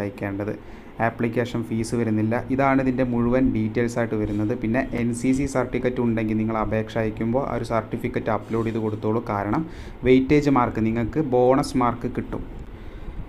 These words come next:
അപ്പോൾ ഇതാണ് നോട്ടിഫിക്കേഷൻ ഡീറ്റെയിൽസ്. പെട്ടെന്ന് അപേക്ഷ അയക്കണം. ഇരുപത്തിനാലാം തീയതിയാണ് ലാസ്റ്റ് ഡേറ്റ് വരുന്നത്. അതിന് മുന്നേ നിങ്ങൾ തീർച്ചയായിട്ടും ഇത് അപ്ലൈ ചെയ്യുക, പഠിക്കുക. നല്ലൊരു അവസരമാണ് നിങ്ങൾക്ക് വേണ്ടി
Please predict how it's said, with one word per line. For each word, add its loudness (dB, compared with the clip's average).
അപ്പോൾ 2
ഇതാണ് 8
നോട്ടിഫിക്കേഷൻ 4
ഡീറ്റെയിൽസ്. 4
പെട്ടെന്ന് 2
അപേക്ഷ 2
അയക്കണം. 2
ഇരുപത്തിനാലാം 2
തീയതിയാണ് 0
ലാസ്റ്റ് 0
ഡേറ്റ് -2
വരുന്നത്. 0
അതിന് 2
മുന്നേ 2
നിങ്ങൾ 0
തീർച്ചയായിട്ടും -2
ഇത് 0
അപ്ലൈ -2
ചെയ്യുക, -2
പഠിക്കുക. -2
നല്ലൊരു 2
അവസരമാണ് 2
നിങ്ങൾക്ക് 0
വേണ്ടി 0